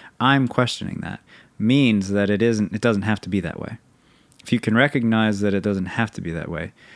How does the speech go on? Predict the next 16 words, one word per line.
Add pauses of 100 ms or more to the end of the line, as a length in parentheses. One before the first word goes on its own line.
(280)
you
can
make
a
choice. (560)
And
I (1300)
strongly (600)
<laughs>
believe
that (280)
we
need (520)
to
reconcile
our